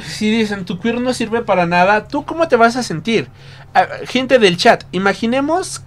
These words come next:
que tienen un quirk el cual es basura, el cual es una caca, no sirve para nada. Imaginemos que tienen ese quirk.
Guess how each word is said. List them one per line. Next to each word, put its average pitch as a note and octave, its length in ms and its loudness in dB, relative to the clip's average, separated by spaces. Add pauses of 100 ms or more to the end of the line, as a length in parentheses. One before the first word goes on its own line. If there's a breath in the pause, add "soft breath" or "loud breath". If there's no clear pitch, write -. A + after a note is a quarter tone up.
que G3+ 180 0
tienen A#3 360 2
un A#3 140 2
quirk G#3+ 420 0
el F3 220 4
cual A#3 440 6 (460 loud breath)
es F#3 180 0
basura, F#3 600 0
el D3 180 -6
cual B3 160 0
es B3 100 -4
una B3 200 -2
caca, F#3 400 -2 (220)
no G#3 160 2
sirve B3+ 280 4
para F3+ 240 2
nada. F3+ 420 0
Imaginemos A#3+ 560 0
que G3+ 140 -6
tienen G3+ 300 -6
ese F#3+ 200 -10
quirk. C#3+ 260 -8